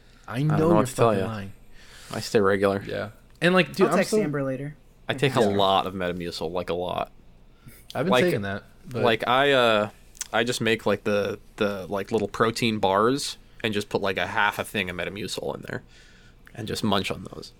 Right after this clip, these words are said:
Speaker 2: That's what I bring for work at lunch, my Metamucil bars.
Speaker 1: Incredible.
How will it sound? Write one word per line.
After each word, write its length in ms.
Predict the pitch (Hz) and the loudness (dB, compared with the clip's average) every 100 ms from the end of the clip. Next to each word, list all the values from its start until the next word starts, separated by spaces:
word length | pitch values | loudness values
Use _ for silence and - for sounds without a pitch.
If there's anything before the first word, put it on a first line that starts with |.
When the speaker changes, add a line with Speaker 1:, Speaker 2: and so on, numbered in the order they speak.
| - - | -20 -4
Speaker 2:
That's 200 | 165 - | -2 0
what 80 | |
I 40 | 101 | -2
bring 200 | 90 92 | -2 -6
for 140 | - | -4
work 220 | 87 82 | -2 -2
at 60 | - | -4
lunch, 340 | 80 62 - - - - - | -4 -6 -12 -18 -20 -20 -14
my 80 | - | -8
Metamucil 520 | 87 82 76 - - | -4 -4 -2 -4 -4
bars. 320 | - - - - - - - 139 - - - - | -6 -8 -12 -16 -20 -20 -20 -20 -20 -20 -20 -18
Speaker 1:
Incredible. 560 | - 113 - 104 101 101 | -14 -10 -6 -6 -6 -12